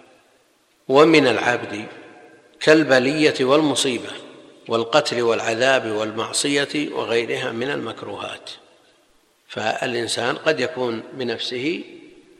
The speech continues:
موجدا للفتنة، يفتتن بها ويفتن بها غيره، كما أنها تكون من الله جل وعلا. فإن كانت من الله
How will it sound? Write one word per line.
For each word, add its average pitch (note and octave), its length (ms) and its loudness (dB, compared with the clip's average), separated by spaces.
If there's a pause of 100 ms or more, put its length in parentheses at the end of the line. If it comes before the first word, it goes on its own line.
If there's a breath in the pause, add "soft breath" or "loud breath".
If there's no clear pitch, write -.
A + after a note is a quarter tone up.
(120)
موجدا B2 440 4
للفتنة، G#2+ 560 -8 (480)
يفتتن A#2 520 -2
بها C#3 320 0
ويفتن B2 500 -2
بها G2+ 160 -6
غيره، G#2 400 -12 (560)
كما B2 300 4
أنها C#3+ 400 0
تكون B2 680 0
من B2+ 140 0
الله A2+ 320 0
جل G#2 260 -6
وعلا. G2+ 500 -6
فإن C3 240 0
كانت F#3 400 6
من F3+ 180 8
الله C3+ 680 4